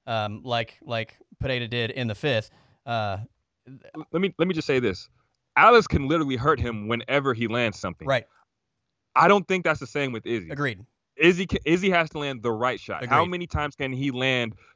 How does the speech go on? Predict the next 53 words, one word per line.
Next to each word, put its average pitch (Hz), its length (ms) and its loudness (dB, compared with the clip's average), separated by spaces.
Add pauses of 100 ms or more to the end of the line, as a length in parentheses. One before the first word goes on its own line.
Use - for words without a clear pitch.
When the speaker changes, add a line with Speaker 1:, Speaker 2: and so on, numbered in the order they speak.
(100)
Speaker 2:
the 113 80 2
right 113 340 4
shot 98 240 0
on 92 140 -6
Alex? - 480 -8
Speaker 1:
That's 135 100 0
Speaker 2:
That's 135 180 0
a 113 80 2
very, 120 400 4
very 113 280 -2
big 104 240 -4
question. 95 400 -10 (300)
Speaker 1:
Hundred 170 220 -2
percent 147 240 -4
agree, 113 180 -6
and 110 60 -6
that's, 131 200 -2
that's 147 200 -4
the - 60 -8
point 139 180 -4
I 135 80 0
was 120 120 -6
gonna 127 120 -4
make, 117 280 -4
is 107 180 -8 (220)
he 175 160 -4
can 180 300 -2
hurt 170 200 0
him, 117 340 -4 (320)
but 139 320 0
it's, 156 280 -6
it's 156 220 -8
not, 156 320 -2 (220)
it's 147 160 -10
not 170 140 -2
him 165 160 -4
hurting 165 320 -2
him 143 140 -2
every 131 180 -2
time 131 160 -4
he 101 80 -6
touches 110 360 -4
him. 92 180 -16 (420)
Um, 110 400 -6
you 135 80 -10
know, 113 160 -6
that, 127 220 -6
that's 143 240 -2
where 139 220 -2
there's 123 260 -4
the 120 60 -8
discrepancy, 113 680 -6
is 104 300 -8